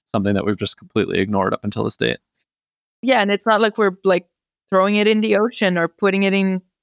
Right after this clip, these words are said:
Speaker 2: trees.
Speaker 1: Yeah.
Speaker 2: <laughs>
Speaker 1: I mean, the point you made earlier is, yeah, I mean, people, nuclear of all industries, like, probably spends the most time thinking about its waste. You know, other industries just put it into the air, put it in rivers or stuff like that. Yeah.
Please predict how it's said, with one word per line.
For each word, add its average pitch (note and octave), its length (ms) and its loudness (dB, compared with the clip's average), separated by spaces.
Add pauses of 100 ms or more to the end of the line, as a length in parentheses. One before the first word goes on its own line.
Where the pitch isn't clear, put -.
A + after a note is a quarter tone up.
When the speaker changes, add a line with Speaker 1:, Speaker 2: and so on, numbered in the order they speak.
Speaker 2:
trees. A3+ 460 0 (120)
Speaker 1:
Yeah. A2 300 4 (140)
Speaker 2:
<laughs> - 140 -8
Speaker 1:
I G#2+ 40 -2
mean, A2+ 120 0
the A2+ 60 -2
point C#3+ 180 0
you A#2 60 2
made A2+ 140 2
earlier G#2+ 320 2
is, G2+ 160 -2
yeah, G#2 180 2
I F#2+ 60 0
mean, G2 160 -4
people, G2+ 520 -2 (140)
nuclear A#2+ 380 0
of G#2 100 0
all G#2 180 4
industries, G#2 540 -2
like, F#2+ 160 -2 (120)
probably A2+ 220 0
spends G#2 340 -2
the A2+ 200 0
most G#2+ 280 0
time G2+ 340 0
thinking G2 260 -4
about F#2 180 2
its - 160 -4
waste. F2+ 400 -2 (140)
You G2+ 60 -4
know, F2+ 120 -2
other G2 200 0
industries G2 460 0
just - 240 -4
put G#2 160 0
it G2 100 0
into G2 200 0
the F#2+ 140 2
air, F#2 260 -2
put F#2+ 200 -6
it G2 100 0
in G2 140 -2
rivers G2 380 -4
or - 40 -16
stuff - 240 -14
like - 120 -18
that. - 220 -2
Yeah. F#2+ 240 -2